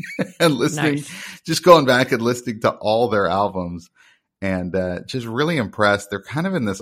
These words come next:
Speaker 1: alt rock category, but while I'm listening to 'em, I'm like, "This sounds like country music. Like, well, what are we
Speaker 2: Mm-hmm.
Speaker 1: doing here?" This is, uh,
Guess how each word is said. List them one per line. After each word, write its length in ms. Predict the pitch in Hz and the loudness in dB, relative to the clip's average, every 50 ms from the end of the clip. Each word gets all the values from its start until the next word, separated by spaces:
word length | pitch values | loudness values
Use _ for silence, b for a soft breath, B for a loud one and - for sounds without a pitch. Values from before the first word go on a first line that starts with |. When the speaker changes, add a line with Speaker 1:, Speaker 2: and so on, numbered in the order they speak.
| - - | -8 -4
Speaker 1:
alt 240 | 98 107 113 - - | -2 -2 -2 -2 -6
rock 400 | - 92 90 90 92 98 - - | -6 -6 -4 -4 -4 -4 -6 -8
category, 720 | - - 98 90 90 98 98 - 92 90 87 87 87 85 82 | -8 -6 -4 -4 -4 -4 -6 -6 -6 -6 -4 -4 -6 -8 -10
but 340 | 82 - 92 87 - - 90 | -4 -4 -4 -4 -4 -6 -4
while 240 | 87 98 98 98 | 0 0 0 2
I'm 140 | 104 107 101 | 0 -2 -2
listening 320 | 101 131 165 165 - 180 156 | -6 -6 -8 -8 -10 -10 -6
to 100 | - 104 98 | -4 -4 -2
'em, 120 | 98 95 95 | -2 -2 -4
I'm 100 | 92 92 | -4 -4
like, 280 | 92 92 92 92 _ - | -4 -6 -6 -8 _ -12
"This 180 | 294 302 - | -12 -12 -10
sounds 240 | - 104 92 95 95 | -8 -8 -6 -4 -4
like 140 | 110 107 - | -4 -4 -6
country 380 | - - - 277 269 - 285 220 | -8 -6 -6 -6 -6 -6 -8 -6
music. 480 | 156 90 - - - 147 - - - - | -6 -8 -8 -8 -10 -10 -12 -14 -12 -10
Like, 220 | - 214 208 - | -10 -10 -8 -6
well, 120 | - 254 226 | -6 -4 -4
what 140 | 240 269 | -2 -2
are 60 | 190 - | -2 0
we 80 | 277 | 0
Speaker 2:
Mm-hmm. 80 | 165 156 | 0 -2
Speaker 1:
doing 200 | 139 147 - 196 - | -2 -2 -4 -4 -4
here?" 240 | 98 92 92 90 | -4 -4 -4 -4
This 180 | 90 104 - - | -6 -8 -12 -14
is, 160 | - 95 - | -16 -8 -6
uh, 220 | 95 92 87 87 | -4 -4 -4 -4